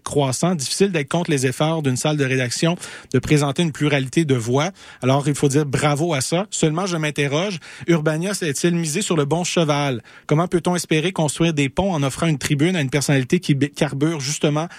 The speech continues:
à la division depuis des années ? La droite ne, ne mérite-t-elle pas une voix moins stridente que celle d'Éric Duhem pour se faire entendre ? Et là, justement, le principal intéressé plaide pour la tolérance parce qu'elle a souvent, elle a également écrit,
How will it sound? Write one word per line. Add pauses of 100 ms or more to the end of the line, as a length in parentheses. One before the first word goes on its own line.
(160)
à
la
division (240)
depuis
des
années ? (220)
La
droite
ne,
ne
mérite-t-elle
pas
une
voix (220)
moins
stridente
que
celle
d'Éric
Duhem
pour
se
faire
entendre ? (300)
Et
là,
justement,
le
principal
intéressé
plaide
pour
la
tolérance
parce
qu'elle
a
souvent, (100)
elle
a
également
écrit,